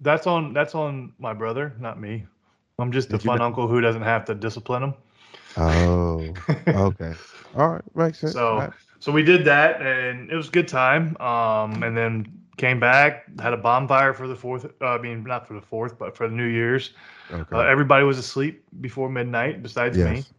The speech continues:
Speaker 2: I was as well.
Speaker 1: Um, and that's been really my weekend. Really didn't do much else.
Speaker 2: Okay. I, that, that'll lead me to this question right here before I get into what I did this weekend. And I asked this question. I'd love to hear your,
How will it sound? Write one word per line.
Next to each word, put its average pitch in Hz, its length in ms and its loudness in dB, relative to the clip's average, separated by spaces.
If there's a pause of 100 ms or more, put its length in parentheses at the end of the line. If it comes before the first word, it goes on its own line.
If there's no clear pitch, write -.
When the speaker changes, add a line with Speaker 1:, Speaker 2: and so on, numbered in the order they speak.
(240)
Speaker 2:
I 87 100 2
was 87 260 2
as 113 160 2
well. 107 280 2
Speaker 1:
Um, 101 260 -8 (680)
and 113 680 2
that's 120 200 -2
been 156 520 0
really 151 240 0
my 160 140 2
weekend. 143 500 -2
Really 156 200 0
didn't 156 220 0
do 165 120 4
much 165 260 4
else. - 540 0 (340)
Speaker 2:
Okay. 143 280 4 (160)
I, 127 160 6 (120)
that, 127 200 4
that'll 139 200 8
lead 139 180 6
me 131 140 4
to 117 40 4
this 113 200 0
question 104 380 4
right 98 180 8
here 95 120 6
before 87 340 0
I 85 40 2
get 90 160 2
into 85 160 0
what 85 160 2
I 82 80 2
did 82 240 2
this 85 200 0
weekend. 78 420 -2 (480)
And 95 120 10
I 92 200 10
asked 85 120 4
this 92 140 2
question. 95 460 4
I'd 87 180 -2
love 90 300 0
to 87 100 0
hear 90 180 6
your, 85 440 4